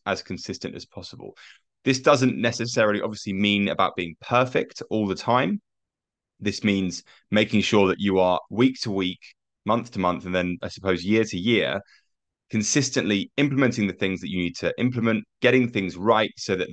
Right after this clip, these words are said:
then you can actually maintain the results that you've got and actually make the biggest difference. If you, if you wanna have a lean physique, if you wanna be fit, if you wanna be strong, it doesn't happen by accident, probably something that will be repeated a few times.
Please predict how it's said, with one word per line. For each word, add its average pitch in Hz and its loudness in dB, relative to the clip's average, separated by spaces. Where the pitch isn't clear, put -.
then 113 4
you 101 0
can 95 -2
actually 95 -8
maintain 95 -4
the 92 -4
results 87 0
that 73 -12
you've 82 -10
got - -2
and 90 -8
actually 87 -8
make 92 -2
the 87 -8
biggest 87 -8
difference. 62 -10
If 120 -2
you, 127 4
if - -6
you 110 2
wanna 123 4
have 113 0
a 110 2
lean 104 0
physique, 104 -8
if 120 -8
you 107 4
wanna 110 4
be 107 0
fit, - -2
if - -10
you 98 -2
wanna 110 2
be 107 -2
strong, 104 -2
it 107 -4
doesn't 113 2
happen 101 -4
by 87 2
accident, - -6
probably 92 -6
something 87 -6
that 90 -2
will 78 -6
be 87 -4
repeated 85 -8
a - -10
few 92 -4
times. 98 -4